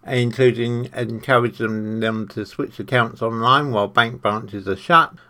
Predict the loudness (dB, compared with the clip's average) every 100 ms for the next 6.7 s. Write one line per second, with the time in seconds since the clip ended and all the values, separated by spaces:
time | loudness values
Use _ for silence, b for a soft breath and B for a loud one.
0 | -4 -2 -2 -4 -4 0 2 2 2 0
1 | -2 -8 -6 -2 0 -2 -2 -6 -4 -6
2 | 0 0 0 -4 -4 -2 -6 -4 -6 -6
3 | -2 0 2 0 0 -2 -4 -4 -2 0
4 | 2 2 0 0 4 4 4 0 0 -2
5 | -2 -6 -8 -6 -6 0 0 0 -4 -6
6 | -4 -4 -4 0 0 0 -4